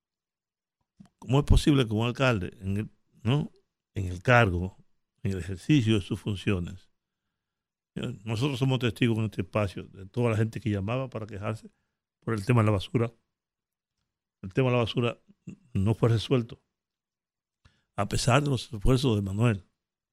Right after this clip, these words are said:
Mm, buscar camiones, contratar equipos, etcétera, etcétera. Sin embargo, el tema de la basura lo desbordó.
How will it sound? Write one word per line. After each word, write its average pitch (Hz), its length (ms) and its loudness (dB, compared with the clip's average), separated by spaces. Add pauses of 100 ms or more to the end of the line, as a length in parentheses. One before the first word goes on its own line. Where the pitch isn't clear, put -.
(440)
Mm, 98 600 -6
buscar 110 580 2
camiones, 107 680 0
contratar 101 640 -4
equipos, 117 580 0
etcétera, 117 400 -4
etcétera. 120 400 -2 (480)
Sin 117 220 -2
embargo, 120 540 2 (480)
el 107 160 -4
tema 131 200 4
de 135 60 4
la 135 60 4
basura 123 380 0
lo 123 160 2
desbordó. 113 920 2